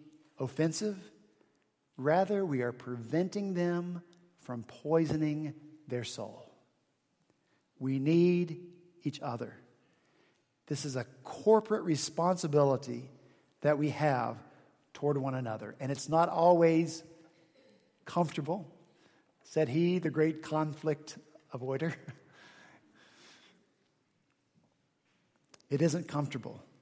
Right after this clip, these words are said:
but we have to do it if we are going to experience community in Christ. And that's what we've got to do, right? That's our goal, to experience true community.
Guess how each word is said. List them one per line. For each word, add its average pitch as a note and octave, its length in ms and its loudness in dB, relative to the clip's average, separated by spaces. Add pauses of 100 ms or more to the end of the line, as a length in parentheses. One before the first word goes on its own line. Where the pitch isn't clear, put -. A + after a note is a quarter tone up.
(420)
but D3+ 100 6
we D3+ 140 4
have F3+ 200 8
to E3+ 120 -2
do E3 180 6
it D#3 80 8
if C#3+ 160 2
we D#3 80 4
are D3+ 80 8
going D3 320 2
to C#3 120 -2
experience F3 840 2
community C#3+ 880 0
in C#3+ 100 -6
Christ. B2 540 -10
And C3 80 -6
that's D3+ 180 -2
what F#3 60 -4
we've E3 100 -2
got D#3+ 140 8
to D#3 80 2
do, F3 160 4
right? E3+ 280 -4
That's G3 200 -4
our G3+ 140 -2
goal, G#3 340 -8 (840)
to F3 100 0
experience F#3+ 600 2
true F#3+ 380 2
community. D3+ 560 -2